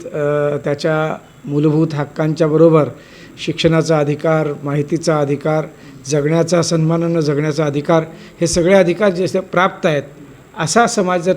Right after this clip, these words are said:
तयार करायचा असेल, तर समाजातल्या सर्व घटकांना बरोबर घेऊन आपल्याला पुढं जावं लागेल. हा संविधानाचा पण उद्देश आहे आणि चांगुलपणाच्या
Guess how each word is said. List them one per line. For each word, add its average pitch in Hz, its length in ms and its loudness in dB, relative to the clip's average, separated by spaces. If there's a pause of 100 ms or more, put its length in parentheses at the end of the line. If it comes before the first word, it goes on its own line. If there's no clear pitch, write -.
तयार 156 200 0
करायचा 156 360 -2
असेल, 165 340 -6
तर 190 120 -2
समाजातल्या 160 680 -2
सर्व 180 520 2 (440)
घटकांना 170 800 2
बरोबर 185 540 2
घेऊन 170 300 2
आपल्याला 165 300 -2
पुढं 147 280 -2
जावं 127 200 -6
लागेल. - 460 -14 (500)
हा 170 320 4
संविधानाचा 170 680 2
पण 180 120 -2
उद्देश 170 400 0
आहे 185 200 2 (260)
आणि 175 140 0
चांगुलपणाच्या 151 840 -2